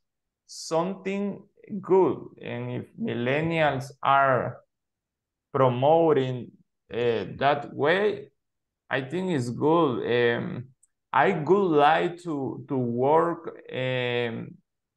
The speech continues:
in remote work. I don't know if I am a millennial, but I, I,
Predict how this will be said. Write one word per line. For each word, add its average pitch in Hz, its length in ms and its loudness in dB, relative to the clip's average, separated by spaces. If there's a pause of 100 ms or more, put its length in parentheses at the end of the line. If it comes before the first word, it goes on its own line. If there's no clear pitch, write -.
(1500)
in 131 260 -6
remote 139 460 -2
work. 135 600 -2
I 131 140 2
don't 135 180 -2
know 147 380 0
if 135 160 -6 (160)
I 127 160 0
am 135 340 0
a 135 120 0
millennial, 139 960 -4 (380)
but 123 460 4 (140)
I, 127 580 0
I, 127 580 -2